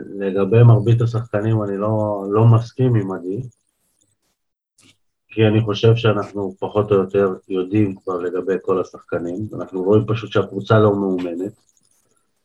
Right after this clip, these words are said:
לגבי בריירו, אני חושב שאתם צריכים, אה, לתפוס במשהו, כי אתם נסחפים, כי המספרים האלה התקפית, זה פשוט צירוף מקרים. הוא בחיים בקריירה שלו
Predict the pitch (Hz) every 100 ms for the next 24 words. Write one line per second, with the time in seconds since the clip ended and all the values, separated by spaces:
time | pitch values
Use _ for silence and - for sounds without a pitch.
0 | _ _ _ 104 104 98 117 117 113 113
1 | 123 113 107 98 101 98 107 101 101 98
2 | 98 - 98 - 101 98 95 92 90 90
3 | 87 _ _ _ _ _ _ _ _ _
4 | _ _ _ _ _ _ _ - 104 107
5 | - 123 113 113 110 107 113 104 98 101
6 | 101 - - 98 - 117 117 104 98 98
7 | - 101 113 110 104 98 - 95 - 123
8 | 113 117 190 95 - - - 104 107 104
9 | 98 - 110 110 101 - _ _ _ _
10 | 120 117 113 - 117 127 120 117 117 117
11 | 117 113